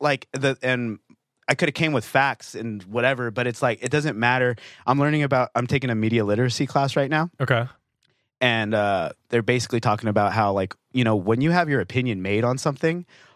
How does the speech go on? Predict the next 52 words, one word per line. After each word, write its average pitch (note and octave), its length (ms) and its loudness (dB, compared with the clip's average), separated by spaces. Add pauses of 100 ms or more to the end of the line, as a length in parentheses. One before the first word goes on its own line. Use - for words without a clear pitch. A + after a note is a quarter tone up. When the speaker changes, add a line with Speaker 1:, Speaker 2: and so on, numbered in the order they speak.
Speaker 1:
all B2+ 200 4
of D3 100 -4
the C3 180 0
media A#2 400 0
that G2+ 180 -2
you G#2+ 100 -6
consume, C3 400 0
whether A2 200 2
it's G2+ 140 -2
for A#2+ 320 0
you B2 240 2
or G#2 160 0
Speaker 2:
Yeah. F3 100 4
Speaker 1:
against C3+ 280 0
you, A2+ 240 2
it's A#2+ 120 0
just C3+ 200 0
reinforcing B2 580 0
Speaker 2:
It's, A2 160 0
Speaker 1:
your A#2+ 120 6
Speaker 2:
it's A#2+ 100 0
just, C#3 140 2
Speaker 1:
opinion. D3 180 4
Speaker 2:
um, A#2+ 360 -2
it's C3+ 120 -4
just, - 240 -4
uh, A#2 440 0
confirmation C#3+ 380 -2
bias. F#2 240 -10 (100)
Speaker 1:
Confirmation A#2 500 0
bias. G2+ 440 0
Speaker 2:
Yeah. G#2 140 -6 (420)
Speaker 1:
And B2 240 2
so B2+ 500 0 (180)
Speaker 2:
Plus, G#3+ 180 0
you G#3 80 -2
can G3+ 80 0
make G#3 100 -2
a F3 40 -2
stat E3+ 240 0
look D3 140 -2
anything, D3+ 420 -2
like, C#3 160 0
a-, C#3+ 60 -6 (120)
any C#3+ 100 4
Speaker 1:
Right. B2+ 100 6
Speaker 2:
certain C3+ 180 2
way. C3+ 100 2
Actually, C#3 360 0 (420)
which, - 240 0 (340)
I A#2+ 60 -8
mean, B2 60 2